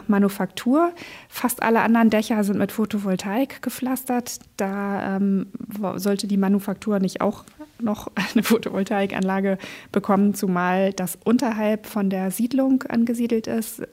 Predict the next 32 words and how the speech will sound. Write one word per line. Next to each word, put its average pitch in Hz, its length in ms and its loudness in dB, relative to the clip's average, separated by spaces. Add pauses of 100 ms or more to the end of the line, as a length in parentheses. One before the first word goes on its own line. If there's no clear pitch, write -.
(120)
und 196 320 -2 (200)
die 185 260 -2
Bewohner 190 520 -4
hier 196 240 -2
im 185 140 -2
Dorf, 180 440 -4 (420)
wir 165 160 -4
wollten 170 200 -2
denen 165 140 -2
einfach 165 240 -4
nicht 180 220 -2
zumuten, 190 460 4
nochmal 202 360 0
auf 185 140 -4
so - 80 -4
ein 196 100 4
technisches, 208 840 0 (460)
glitzerndes 196 960 0 (400)
P-V-Dach 220 640 2
zu - 160 0
gucken, 233 400 6
sondern 196 320 4
haben 202 100 2
uns 196 180 0
dann 190 120 0
entschieden 202 400 0
für - 120 -4
eine 185 120 2
Dachbegrünung, 254 680 4
die - 200 -2
auch 254 420 2 (120)
eine 214 420 0